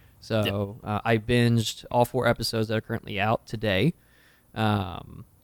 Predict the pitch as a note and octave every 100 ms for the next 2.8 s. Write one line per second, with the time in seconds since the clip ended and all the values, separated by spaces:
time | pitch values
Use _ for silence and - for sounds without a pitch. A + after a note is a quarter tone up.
0 | _ - G#2 G2 G2+ D2+ A2+ A2 G#2+ A2+
1 | A2 A#2 G#2 D#2+ G2 G#2 G#2 G#2 G#2 G2+
2 | G#2 - G2 - - E2+ -